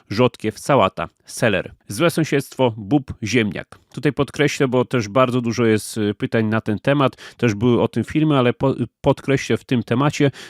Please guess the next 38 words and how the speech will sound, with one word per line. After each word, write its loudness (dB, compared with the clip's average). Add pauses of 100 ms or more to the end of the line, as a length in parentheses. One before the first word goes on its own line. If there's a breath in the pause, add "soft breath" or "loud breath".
że -2
pomidory 2
można 2
uprawiać 0
obok -4
papryk, 0 (160 loud breath)
można 2
je 4
też -2
uprawiać 0
obok -4
ogórków -2
i -16
to 2
jest 0
bez 0
problemu. 0 (100)
Byleby 0
te 0
pomidory, 2
ogórki, -4
papryki -4
i -10
tak -4
dalej 0
się -6
nie 0
zacieniały. -2 (200)
Przykładowe 2
choroby 4
i 2
szkodniki. -4 (160)
Mączniak 2
prawdziwy, 2
mszyca, 2
przędziorek, 2
szara 2
pleś, -2